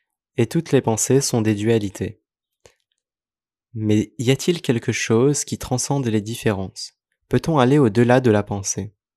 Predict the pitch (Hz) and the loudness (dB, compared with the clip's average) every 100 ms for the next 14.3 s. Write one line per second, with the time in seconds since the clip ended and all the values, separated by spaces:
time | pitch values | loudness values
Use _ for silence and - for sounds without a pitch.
0 | _ _ _ - _ - - 151 - - | _ _ _ -20 _ -6 -2 -2 -4 -8
1 | 131 - 127 131 135 107 101 98 95 95 | -4 -2 0 0 0 -2 -2 -4 -6 -6
2 | - _ _ _ _ _ _ _ - 151 | -10 _ _ _ _ _ _ _ -2 -2
3 | - - 135 135 147 123 110 107 123 143 | -2 -4 -4 -2 -2 0 -2 -2 -2 -4
4 | - - 110 120 113 104 120 131 104 95 | -8 -10 -6 -4 -2 -2 -2 -2 -4 -6
5 | - 113 127 - 139 135 107 104 101 95 | -4 -4 -4 -6 -4 -2 -2 -4 -6 -8
6 | 95 - _ _ _ _ _ _ _ _ | -10 -14 _ _ _ _ _ _ _ _
7 | _ _ _ _ _ - - 127 101 110 | _ _ _ _ _ -4 0 0 2 0
8 | 131 160 160 135 - 123 107 101 - 117 | 2 0 2 0 2 0 0 -2 -2 -2
9 | 151 156 _ _ _ - 113 110 110 - | -2 -6 _ _ _ -4 -2 -2 -4 -2
10 | 147 151 110 98 131 117 110 120 113 104 | -2 0 -2 0 -2 -2 -2 0 0 -2
11 | 101 98 - 107 _ _ _ _ _ _ | -4 -8 -10 -12 _ _ _ _ _ _
12 | _ _ - 139 135 110 110 151 123 110 | _ _ -4 -2 2 2 4 4 2 2
13 | 131 131 104 101 - 131 123 113 - - | 2 4 2 0 0 2 2 2 -2 -6
14 | 117 160 156 | -4 -4 -6